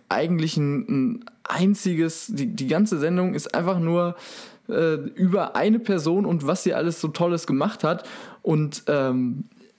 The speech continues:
das einzig, das einzig Kontroverse bei dieser Sendung, zum Beispiel, wo Gloria von Thun und Taxis war, äh,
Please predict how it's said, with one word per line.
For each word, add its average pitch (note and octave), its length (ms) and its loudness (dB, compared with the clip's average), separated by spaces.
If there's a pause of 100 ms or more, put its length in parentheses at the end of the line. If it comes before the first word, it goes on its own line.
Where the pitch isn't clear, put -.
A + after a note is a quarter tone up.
(220)
das C3 220 -2
einzig, G3 520 2
das F3+ 160 0
einzig F#3 400 0
Kontroverse E3+ 720 0
bei D#3 140 0
dieser D#3+ 220 0
Sendung, E3+ 260 0
zum D#3+ 120 0
Beispiel, D3+ 240 0
wo C3 80 0
Gloria C3 340 0
von C#3+ 160 -2
Thun E3 160 0
und C3+ 140 0
Taxis D3+ 380 -4
war, A2+ 260 0 (480)
äh, C3 320 0